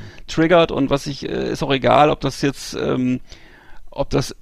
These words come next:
jetzt, sagen wir mal, im eigenen Leben das ki-, eigene Kind ist, was mal irgendwo hinstürzt oder so, oder eben diverse in den Nachrichten halt irgendwelche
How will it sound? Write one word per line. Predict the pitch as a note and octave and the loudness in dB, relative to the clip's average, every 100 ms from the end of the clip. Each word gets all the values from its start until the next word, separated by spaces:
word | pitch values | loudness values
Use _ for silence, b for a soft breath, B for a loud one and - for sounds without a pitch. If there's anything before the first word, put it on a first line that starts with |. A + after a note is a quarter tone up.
| - | -8
jetzt, | C#3+ - - | -8 -8 -4
sagen | D3+ C#3 | 0 2
wir | |
mal, | C3+ C3 | 2 0
im | C3 | 0
eigenen | - D3 D3+ | 0 4 6
Leben | D3 D3 | 6 4
das | C3+ - | 2 0
ki-, | C#3 | -2
eigene | C#3 D3 C#3+ | 0 0 -2
Kind | - D3 | -4 -6
ist, | - | -6
was | - | -4
mal | C#3+ | -4
irgendwo | C3+ C#3 | 0 2
hinstürzt | E3+ E3 D#3 D3+ D3+ - | 2 2 0 0 0 -4
oder | D3 | -2
so, | C3+ C3+ | -2 -2
oder | C#3+ C3+ | 0 0
eben | C#3 C3 | 0 -2
diverse | B2+ B2 B2 C3 B2+ C3 | -4 0 2 2 0 -2
in | - C3 | -2 0
den | B2 | 2
Nachrichten | A#2+ C3+ C#3+ C#3 | 0 0 -4 -4
halt | B2+ | -4
irgendwelche | C3+ C3 C3+ | -4 -4 -4